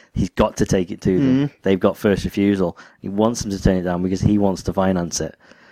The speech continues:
Speaker 2: Yeah.
Speaker 1: Whether he finances it all or crowdfunds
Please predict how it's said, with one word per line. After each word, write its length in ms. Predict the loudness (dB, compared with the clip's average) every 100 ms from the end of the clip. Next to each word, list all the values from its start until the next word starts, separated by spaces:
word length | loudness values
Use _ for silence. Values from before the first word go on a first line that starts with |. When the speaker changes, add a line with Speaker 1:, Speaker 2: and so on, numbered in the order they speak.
| -4
Speaker 2:
Yeah. 140 | 0
Speaker 1:
Whether 180 | 2 2
he 60 | 0
finances 480 | 2 0 0 -2 0
it 80 | 0
all 420 | 2 2 2 0
or 440 | 2 4 4 4 0
crowdfunds 840 | 0 0 0 0 0 2 0 -2